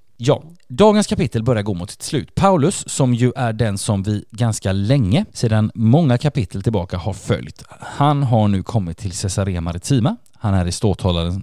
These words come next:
Felix förvar och hålls i Herodes palats. Ett palats som Herodes den store, ja, den första i raden av alla Herodesar,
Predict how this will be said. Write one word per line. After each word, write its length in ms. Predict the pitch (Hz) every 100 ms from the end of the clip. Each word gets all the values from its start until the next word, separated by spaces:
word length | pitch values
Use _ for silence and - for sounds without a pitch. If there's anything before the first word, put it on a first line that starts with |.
| -
Felix 520 | - 101 85 127 -
förvar 380 | - 156 127 180 -
och 120 | - 131
hålls 520 | 113 95 92 - - -
i 180 | 110 90
Herodes 580 | 85 95 95 - 87 -
palats. 460 | - 98 101 -
Ett 120 | 104 -
palats 300 | 104 107 -
som 120 | 95
Herodes 340 | 101 92 90
den 100 | 101
store, 380 | - 147 95 180 - -
ja, 160 | 107 110
den 120 | 107
första 400 | 139 - - 113
i 100 | 139
raden 320 | 135 98 107
av 100 | 123
alla 120 | 120
Herodesar, 600 | 101 127 104 85 - 139